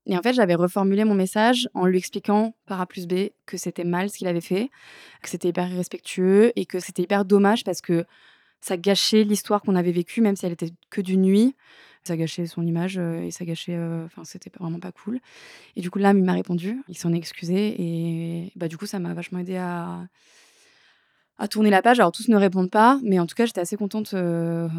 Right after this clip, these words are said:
du coup, de pas avoir insulté et d'avoir été, euh, « pédagogue », entre guillemets, et juste lui avoir dit, « Bah ouais, en fait, c'est quoi l'intérêt ? Parce que t'aurais pu juste me dire, bah, écoute, ça m'intéresse pas de donner suite, euh, », et j'aurais entendu, et encore une fois, prends tes,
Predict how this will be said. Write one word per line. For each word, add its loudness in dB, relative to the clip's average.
du -6
coup, -2
de 4
pas 6
avoir 2
insulté 0
et 2
d'avoir 0
été, -2
euh, « 0
pédagogue », 4
entre -4
guillemets, 2
et -4
juste -4
lui 0
avoir 2
dit, « -6
Bah -2
ouais, 0
en -2
fait, -6
c'est -12
quoi -2
l'intérêt ? -2
Parce -6
que -10
t'aurais -6
pu -6
juste -4
me 2
dire, -4
bah, -12
écoute, -12
ça -6
m'intéresse -8
pas -10
de -12
donner -6
suite, -8
euh, », -6
et -4
j'aurais -2
entendu, -4
et -6
encore -12
une -8
fois, -16
prends -14
tes, -14